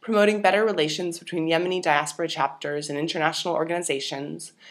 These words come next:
is critical for gathering information about urban refugees in order to support their needs over time.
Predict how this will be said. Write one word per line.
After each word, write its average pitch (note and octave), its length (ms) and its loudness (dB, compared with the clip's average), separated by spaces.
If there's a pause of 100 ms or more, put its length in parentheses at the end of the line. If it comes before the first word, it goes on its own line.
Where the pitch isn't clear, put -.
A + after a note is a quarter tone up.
(160)
is G3+ 140 -4
critical F#3+ 460 2
for D#3 180 -6
gathering F3+ 440 6
information E3 580 -4
about D3+ 240 4
urban D#3+ 260 0
refugees D3+ 760 -4
in E3+ 120 -4
order E3 220 2
to - 100 -10
support D#3 440 -4
their E3 120 -2
needs D3+ 280 -4
over C#3+ 180 -6
time. D3 600 -6